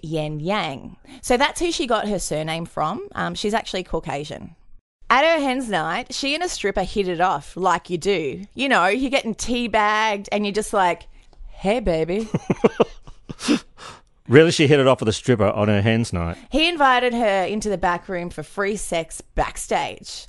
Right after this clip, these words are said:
Speaker 1: Well, you know, when you see a woman with three feet, you gotta strike while the iron's hot.
Speaker 2: Well, you really do. That teabagging really got it roiled up.
Speaker 1: Yeah.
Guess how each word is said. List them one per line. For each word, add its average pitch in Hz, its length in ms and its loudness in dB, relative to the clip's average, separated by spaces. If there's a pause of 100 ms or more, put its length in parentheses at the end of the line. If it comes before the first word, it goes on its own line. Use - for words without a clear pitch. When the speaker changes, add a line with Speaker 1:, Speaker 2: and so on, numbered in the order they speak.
(140)
Speaker 1:
Well, 285 180 4
you 381 80 -2
know, 202 220 0
when 302 140 -2
you 330 80 0
see 285 180 -2
a 190 80 0
woman 196 240 -2
with 175 160 -6
three 190 300 -2
feet, 165 360 -8
you 220 120 2
gotta 277 260 2
strike 330 840 -2
while 247 160 4
the 220 100 2
iron's 185 360 2
hot. 208 320 2
Speaker 2:
Well, 110 180 4
you 107 100 6
really 101 280 4
do. 98 320 2
That 107 180 2
teabagging 101 520 2
really 95 220 0
got 92 160 0
it 98 140 -4
roiled 92 420 2
up. 98 260 2
Speaker 1:
Yeah. 226 560 2